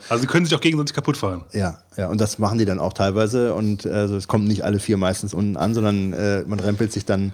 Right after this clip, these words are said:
Speaker 1: Wann kommt das? Das würde ich mir auch angucken.
Speaker 2: Ja, also ich muss noch mal gucken, wie das heißt. Und das war letztes Jahr, kam, also beim letzten Olympischen Winterspielen kam das so gut an, weiß ich noch genau, das war also total spektakulär, ist, äh, Action ohne Ende, ja, und die fahren gleichzeitig einen,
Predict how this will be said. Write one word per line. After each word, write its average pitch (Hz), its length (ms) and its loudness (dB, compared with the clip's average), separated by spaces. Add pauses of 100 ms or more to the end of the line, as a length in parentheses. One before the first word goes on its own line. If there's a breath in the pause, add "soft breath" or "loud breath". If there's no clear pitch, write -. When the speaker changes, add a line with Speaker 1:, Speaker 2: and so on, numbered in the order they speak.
Speaker 1:
Wann 117 120 0
kommt 120 240 0
das? 180 80 2
Das 143 180 0
würde 151 60 4
ich 147 100 -2
mir 123 80 2
auch 101 120 2
angucken. 98 200 0
Speaker 2:
Ja, 98 220 4 (160)
also 101 180 0
ich 98 160 -2
muss 151 160 2
noch 147 80 2
mal 120 100 2
gucken, 120 300 0
wie 110 60 2
das 104 260 0
heißt. 113 340 0
Und 113 60 -2
das 107 180 2
war 117 100 2
letztes 135 360 0
Jahr, 120 140 2
kam, 120 280 0
also 110 240 2 (360)
beim 104 180 0
letzten 120 220 0
Olympischen 110 580 0
Winterspielen 117 340 0
kam 113 120 0
das 104 160 0
so 151 100 4
gut 135 220 -2
an, 131 260 2 (400 loud breath)
weiß 110 120 2
ich 120 60 0
noch 113 100 -2
genau, 113 320 2
das 90 200 -2
war 110 120 2
also 98 360 0 (400 loud breath)
total 107 300 2
spektakulär, 117 880 2
ist, - 260 -6
äh, 101 260 -2
Action 120 360 -2
ohne 131 280 2
Ende, 139 520 2
ja, 110 260 2
und 104 340 -2
die 80 100 -8
fahren 110 240 -2
gleichzeitig 120 600 0
einen, 107 300 0